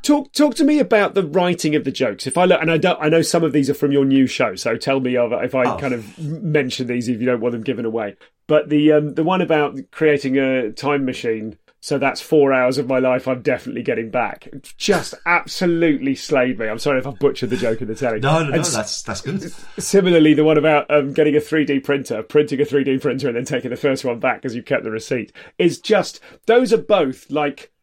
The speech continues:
Speaker 1: really simple, and they particularly, because they're both a bit time loopy, that's my, <laughs> I mean, I like that. That's my thing. But they're just kind of like, they're those sorts of jokes where you go, "Oh, it's been staring me in the face."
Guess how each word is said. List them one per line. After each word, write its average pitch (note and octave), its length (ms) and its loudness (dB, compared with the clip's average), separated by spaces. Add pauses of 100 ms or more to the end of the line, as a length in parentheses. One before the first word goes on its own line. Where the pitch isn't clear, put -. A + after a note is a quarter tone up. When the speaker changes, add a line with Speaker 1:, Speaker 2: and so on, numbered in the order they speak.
(180)
Speaker 1:
really G3+ 680 0
simple, C#3+ 720 -4
and D#3 140 -2
they E3 100 6
particularly, D#3 460 0
because D#3 240 2
they're D3 120 4
both C3+ 220 2
a B2+ 40 -8
bit B2 140 -6
time C3 260 -4
loopy, A2 340 -6
that's G#2 200 -8
my, A#2+ 180 -2
<laughs> D#3+ 120 0
I A3 640 4
mean, - 120 4
I E3+ 140 2
like D#3 140 2
that. C#3+ 480 -2 (300)
That's C#3+ 200 -2
my D3 180 2
thing. C3+ 300 0 (200)
But F#3+ 140 2
they're G3 120 2
just - 260 0
kind F#3+ 160 -2
of D#3+ 120 0
like, F3 180 2
they're E3 140 4
those E3+ 220 2
sorts B3 280 2
of D#3+ 80 -4
jokes C#3 320 0
where C#3+ 140 4
you C#3+ 120 2
go, C#3 260 2
"Oh, C3+ 220 0
it's - 120 -12
been C3+ 100 -4
staring C3 340 -2
me B2 80 -2
in A#2 60 -4
the A#2 60 -4
face." G#2 400 -10